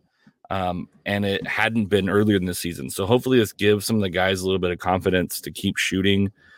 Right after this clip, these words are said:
um, and to, um, relax a little bit, maybe not overthink their shots. And hopefully we see an increase in goal scoring.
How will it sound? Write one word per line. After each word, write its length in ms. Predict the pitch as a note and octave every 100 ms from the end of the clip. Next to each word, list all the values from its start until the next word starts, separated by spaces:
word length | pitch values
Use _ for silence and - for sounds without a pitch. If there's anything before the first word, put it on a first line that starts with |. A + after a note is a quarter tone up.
| _ -
um, 300 | F2 E2 E2 -
and 200 | F#2 F2+
to, 520 | - F#2+ F2 F2 F2 - _ _ _ -
um, 300 | F#2 E2 -
relax 500 | A2+ G#2 F#2+ G2+ -
a 60 | B2+
little 160 | B2 A#2+
bit, 220 | A#2+ G#2+
maybe 220 | G#2+ G#2
not 160 | G2+ -
overthink 580 | G2 G2 F2+ G2 G2 -
their 140 | G2
shots. 580 | - F2+ G#2+ - - - -
And 160 | F#2 F2+
hopefully 460 | G#2+ A2+ C#3+ C#3 B2+
we 200 | A#2 A2+
see 420 | - A2+ A#2 G2+
an 160 | F#2+ F#2
increase 520 | G#2 G#2 G2+ G2+ -
in 120 | F#2
goal 200 | F2 G2
scoring. 480 | - F2 D2+ G#1